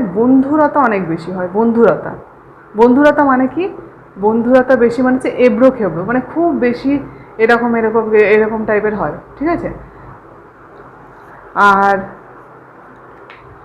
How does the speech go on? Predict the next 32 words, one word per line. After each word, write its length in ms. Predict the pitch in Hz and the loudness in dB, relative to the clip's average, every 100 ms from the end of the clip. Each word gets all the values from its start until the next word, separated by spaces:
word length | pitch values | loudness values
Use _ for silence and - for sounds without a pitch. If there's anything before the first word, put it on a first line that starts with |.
| - - - | -20 -20 -6
এর 220 | 226 302 311 | 2 4 4
ক্ষেত্রে, 440 | 311 214 - 233 | 0 0 4 4
প্রাচীনের 580 | 254 226 226 302 320 311 | 6 4 4 0 2 2
ক্ষেত্রে 480 | 294 233 214 247 262 | 0 0 2 2 2
উচ্চতা 480 | 262 254 277 262 247 | -2 -2 2 4 2
কম 360 | 214 196 202 233 | 2 0 0 0
হয়, 340 | 240 262 339 - - - - | 2 4 2 -4 -16 -20 -8
ক্ষয়ে 260 | - 240 254 | 2 4 4
ক্ষয়ে 280 | 262 247 | 4 0
সেটা 220 | 240 233 226 | 2 0 0
কমে 340 | 214 202 208 | 0 0 0
যায়, 240 | 233 294 349 - - 214 | 2 2 0 -10 -10 -2
যেহেতু 200 | 233 240 | 2 4
অনেক 360 | 196 240 240 | 4 2 2
বছর 280 | 214 208 254 | 2 2 0
ধরে 220 | 226 269 | 4 4
পাহাড়টা 480 | 262 220 220 190 190 | 4 2 0 0 2
আছে, 360 | 185 - 269 359 - - - | 0 0 -4 -4 -8 -20 -2
ওই, 240 | 196 269 285 - | 4 4 4 -2
এইটাই 720 | 185 233 233 311 302 330 - - | 0 2 2 2 2 2 -4 -2
আগে 260 | 214 208 | -2 2
এটা 260 | 247 233 233 - - | 2 4 0 -2 -4
আস্তে 280 | 202 202 233 | -4 -4 -8
আস্তে 220 | 233 269 | -6 -8
ক্ষয়ে 260 | - 208 | 2 4
ক্ষয়ে 260 | 214 262 311 | 4 2 2
এরকম 360 | 226 202 220 214 | 4 4 0 -4
একটা 360 | 208 294 - - - - | -2 -4 -4 -10 -18 -10
আকারে 280 | 190 202 240 | -6 -2 0
অবস্থান 480 | 175 175 - 175 160 | 0 -2 -4 -8 -6
করে, 120 | 175 | -6
শেষে 600 | - 254 - 165 - | 2 2 2 -6 -10